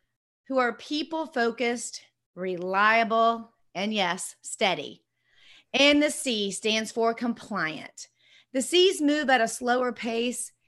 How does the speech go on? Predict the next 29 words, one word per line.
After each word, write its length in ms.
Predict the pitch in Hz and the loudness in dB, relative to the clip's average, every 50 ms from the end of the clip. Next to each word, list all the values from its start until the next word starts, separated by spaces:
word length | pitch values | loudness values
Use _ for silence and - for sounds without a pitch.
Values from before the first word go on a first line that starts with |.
| _ _ _ _ _ - | _ _ _ _ _ -4
and 180 | 208 220 208 | -2 -2 0
they 180 | 202 240 262 294 | 2 4 4 6
are 120 | 269 247 | 6 6
our 280 | 208 - - 202 196 190 | 4 4 4 2 2 0
data-driven 1160 | 175 165 160 196 214 214 233 254 254 269 277 277 214 190 196 214 226 233 233 220 240 233 233 - | -2 -4 -2 0 2 4 4 4 4 2 2 0 -2 -4 -4 -2 0 0 2 2 0 -2 -2 -4
perfectionists 1040 | - 247 240 214 - - - - 214 202 202 - - - 160 160 113 - - - | -4 -4 -4 -4 -6 -12 -4 -4 -2 -2 -2 -6 -8 -8 -8 -10 -10 -10 -12 -14
who 160 | - 190 175 175 | -12 -10 -10 -8
love 380 | 170 185 196 196 208 214 208 202 - | -4 0 0 2 2 0 -2 -4 -10
to 120 | - 180 180 | -12 -10 -8
know 500 | 180 180 185 190 220 247 254 277 285 - | -6 -4 -2 0 0 0 0 0 -2 -2
and 400 | - 180 180 175 170 170 165 165 | -4 -4 -4 -4 -4 -6 -8 -12
follow 540 | - - - 160 160 185 208 214 226 220 220 | -18 -12 -4 -2 -2 -2 0 -2 -4 -4 -4
the 160 | 196 220 214 | -6 -6 -8
rules. 640 | 196 202 190 180 165 139 - - - - - - - _ _ _ _ _ _ _ _ _ _ _ | -6 -4 -4 -4 -4 -6 -10 -14 -16 -18 -20 -20 -20 _ _ _ _ _ _ _ _ _ _ _
disc 280 | - 277 320 320 320 - | -2 -2 -2 -2 -2 -6
is 120 | 311 240 | -6 -4
the 100 | 214 233 | -4 -4
simplest 580 | 220 - - 320 320 302 330 311 294 269 - - | -6 -4 -4 -2 -2 -2 -2 -4 -4 -4 -6 -6
tool 240 | - 294 269 262 247 | -4 -2 -2 0 -2
to 140 | 240 - 202 | 0 0 2
understand, 720 | 233 233 220 220 208 - - - 247 254 262 269 262 208 | 0 2 0 -2 -4 -6 -4 -2 -2 0 0 0 0 -2
but 140 | 208 - 190 | -4 -4 -4
goes 260 | 220 208 202 185 185 | -4 -4 -4 -4 -6
very 520 | 185 180 214 269 285 294 285 285 285 277 | -8 -2 2 2 4 4 4 2 0 -2
deep 400 | 226 185 214 220 220 214 208 - _ | -2 -4 -6 -6 -6 -6 -6 -8 _
and 280 | - 185 185 185 175 180 | -10 -8 -8 -8 -6 -2
very 260 | 226 226 226 226 220 | 0 0 2 0 0
wide, 420 | 202 190 190 185 185 185 185 180 - | -2 -2 -2 0 0 0 0 0 -4
and 220 | - 180 190 175 | -6 -8 -8 -8